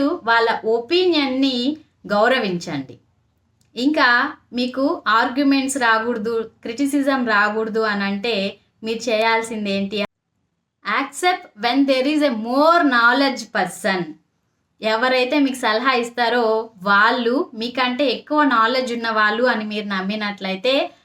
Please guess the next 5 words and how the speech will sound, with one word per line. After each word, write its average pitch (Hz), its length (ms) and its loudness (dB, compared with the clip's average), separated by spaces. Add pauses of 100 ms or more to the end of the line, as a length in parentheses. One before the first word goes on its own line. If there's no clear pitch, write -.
(160)
వాళ్ళ 202 220 0 (180)
నాలెడ్జ్‌ని 233 840 2 (480)
మీరు 220 300 -2 (240)
యాక్సెప్ట్ 208 640 -4
చేసి 208 380 -2